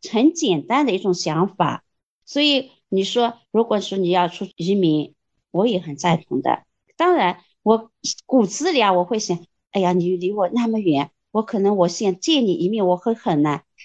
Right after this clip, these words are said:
但是如果说我成为你的羁绊了，那我是我的错了，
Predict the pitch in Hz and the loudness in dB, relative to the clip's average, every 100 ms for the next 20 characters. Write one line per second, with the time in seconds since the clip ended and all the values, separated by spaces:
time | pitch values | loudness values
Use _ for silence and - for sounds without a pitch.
0 | - - 427 403 370 _ _ _ 262 359 | -8 0 0 0 -4 _ _ _ 2 2
1 | 440 277 233 - 269 262 - _ 226 262 | 2 0 0 0 0 0 -4 _ 2 2
2 | 254 320 262 453 539 370 175 202 - 254 | 2 2 4 4 4 2 0 -4 -4 -4
3 | 254 220 180 135 _ _ - 403 370 196 | 0 2 0 -4 _ _ -4 0 2 0
4 | - 302 170 123 147 - 208 160 - | -2 -2 0 -2 -8 -2 0 0 -2